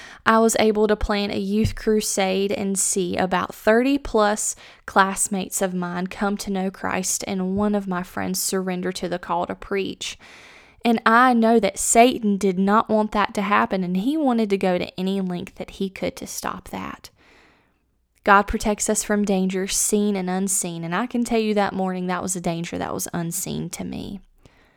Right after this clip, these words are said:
So a shepherd guides. He shows us the way. He steers us from danger.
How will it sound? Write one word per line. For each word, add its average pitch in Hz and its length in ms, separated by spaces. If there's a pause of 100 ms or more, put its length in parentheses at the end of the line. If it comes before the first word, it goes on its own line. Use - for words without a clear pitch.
(320)
So 226 220
a 214 60
shepherd 220 480
guides. 185 680
He - 140
shows 190 380
us 196 180
the 190 80
way. 180 500 (440)
He 233 100
steers 208 380
us 214 140
from 190 200
danger. 208 560